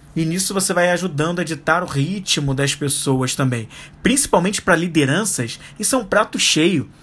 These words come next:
Como você, como líder, quer que seus liderados se sintam, tenham a sensação, e aí você vai exercendo uma certa influência sobre as outras pessoas, uma in-, uma influência do bem, obviamente, uma influência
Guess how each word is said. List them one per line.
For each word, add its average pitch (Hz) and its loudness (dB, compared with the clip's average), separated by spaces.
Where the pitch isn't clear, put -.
Como 269 4
você, 208 2
como 233 -2
líder, 175 -2
quer 190 -4
que 190 -8
seus 196 -2
liderados 170 0
se - -4
sintam, 143 -2
tenham 190 2
a 170 2
sensação, 151 0
e 143 2
aí 185 4
você 190 2
vai 196 -4
exercendo 180 0
uma 185 2
certa 190 -2
influência 185 0
sobre 160 -2
as 151 -2
outras 151 -6
pessoas, 151 0
uma 165 2
in-, 185 -4
uma 170 0
influência 185 0
do 208 2
bem, 190 2
obviamente, 147 -2
uma 156 -6
influência 180 0